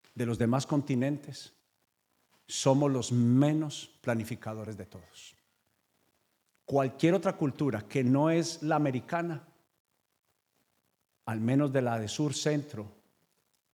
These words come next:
y un poquito del norte, somos la que menos planifica, la que menos se prepara. Y déjeme decirle algo, el cristianismo me ha enseñado para mi trabajo y mi trabajo me ha ayudado para el cristianismo.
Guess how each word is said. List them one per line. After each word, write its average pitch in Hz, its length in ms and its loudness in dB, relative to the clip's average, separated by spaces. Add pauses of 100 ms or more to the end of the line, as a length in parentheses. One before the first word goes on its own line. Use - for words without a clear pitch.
(300)
y 110 60 -4
un 120 100 -2
poquito 139 420 -2
del 120 160 0
norte, 143 420 -4 (380)
somos 143 420 0
la 120 320 -4
que 120 140 -6
menos 135 560 0
planifica, - 680 -8 (800)
la 120 160 -4
que 131 100 0
menos 151 460 4
se - 280 -6
prepara. 101 440 -10 (2250)
Y 147 80 2
déjeme 185 240 2
decirle 170 320 2
algo, 120 340 -4 (220)
el 127 180 -2
cristianismo 139 680 0
me 196 120 0
ha - 20 2
enseñado 185 540 0
para 147 180 2
mi 139 120 -2
trabajo 185 720 -2
y 143 120 2
mi 135 140 2
trabajo 139 440 2
me 156 160 0
ha 131 60 0
ayudado 147 520 0
para 131 160 -4
el 110 140 -8
cristianismo. 123 720 -12